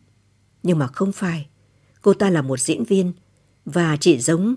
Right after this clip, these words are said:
lúc đóng phim thôi. Xong việc, đoàn phim hứa sẽ bồi dưỡng cho ít tiền. Mình sẽ lên Tây Ninh tìm thăm mộ cô ấy." Đọc tới đây, Hà cảm thấy hụt hẫng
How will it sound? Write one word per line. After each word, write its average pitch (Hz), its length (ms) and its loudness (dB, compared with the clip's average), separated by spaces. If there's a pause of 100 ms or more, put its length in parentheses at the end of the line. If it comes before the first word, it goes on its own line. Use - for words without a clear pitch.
lúc 240 200 0
đóng 170 200 -2
phim 185 260 0
thôi. 185 280 -4 (920)
Xong 220 320 2
việc, 156 300 2 (1000)
đoàn 165 260 2
phim 196 260 2
hứa 180 320 2
sẽ - 180 2
bồi 170 220 4
dưỡng 196 340 0
cho 208 140 2
ít 262 180 0
tiền. 160 280 4 (460)
Mình 147 300 2
sẽ - 160 0
lên 214 300 2
Tây 220 140 4
Ninh 202 320 2 (640)
tìm 147 220 6
thăm 185 240 -4
mộ 165 220 0
cô 180 140 -2
ấy." 185 260 -2 (1700)
Đọc 175 240 -2
tới 175 120 0
đây, 175 280 -2 (580)
Hà 185 180 -4
cảm 151 240 -2
thấy 208 240 0
hụt - 240 2
hẫng 233 260 -2